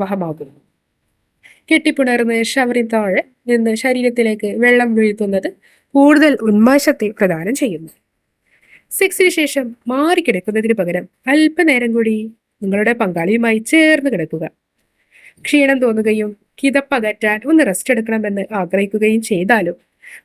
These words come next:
പങ്കാളിയുടെ ശരീരവുമായുള്ള ബന്ധം വിച്ഛേദിക്കാതിരിക്കുക. ഹോർമോണുകളുടെ പ്രവർത്തനം സാധാരണ നിലയിലാകുന്നത് വരെ ഇത് തുടരുക. പങ്കാളികൾക്കിടയിലെ അടുപ്പവും അകൽച്ചയും ഇന്ന് നിർണ്ണയിക്കുന്നതിന് ഫോണിനും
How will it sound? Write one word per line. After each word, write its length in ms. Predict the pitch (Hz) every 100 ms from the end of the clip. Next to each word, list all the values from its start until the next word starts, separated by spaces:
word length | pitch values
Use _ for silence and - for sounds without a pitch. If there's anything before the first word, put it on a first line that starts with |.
| -
പങ്കാളിയുടെ 540 | 269 311 302 302 294
ശരീരവുമായുള്ള 880 | 294 262 226 233 233 226 208 202 196
ബന്ധം 420 | 190 185 180 196 202 _
വിച്ഛേദിക്കാതിരിക്കുക. 920 | 302 - 294 254 247 220 165 139 147 - - _ _ _ _ _ _ _ _ _ _ -
ഹോർമോണുകളുടെ 760 | 330 370 381 370 339 294 262 254
പ്രവർത്തനം 460 | 220 208 - 208 202 -
സാധാരണ 460 | 233 220 220 240 277
നിലയിലാകുന്നത് 760 | 240 202 220 214 190 185 190 190
വരെ 160 | 175 370 _ _ 339
ഇത് 80 | 285
തുടരുക. 340 | 175 147 156 - - _ _ _ _ _ _ _ _ _ _
പങ്കാളികൾക്കിടയിലെ 1000 | 247 247 247 247 247 240 233 214 220 214
അടുപ്പവും 560 | 220 214 208 - 240 226
അകൽച്ചയും 540 | 190 196 196 214 202 196 _ _ _
ഇന്ന് 240 | 277 277 262
നിർണ്ണയിക്കുന്നതിന് 800 | 208 202 226 226 226 214 208 202 196 _ _ _ _ -
ഫോണിനും 440 | 269 262 277 277